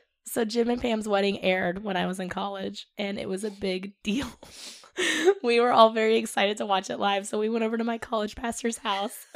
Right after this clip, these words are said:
<laughs> and had a wedding cake <laughs> and watched it live.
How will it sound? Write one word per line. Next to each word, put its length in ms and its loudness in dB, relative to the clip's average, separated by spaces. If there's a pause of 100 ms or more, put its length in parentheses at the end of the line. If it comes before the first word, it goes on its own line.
<laughs> 240 -20
and 80 2
had 160 6
a 60 2
wedding 340 0
cake 480 0 (1800)
<laughs> 20 -14
and 800 6
watched 360 8
it 160 2
live. 100 2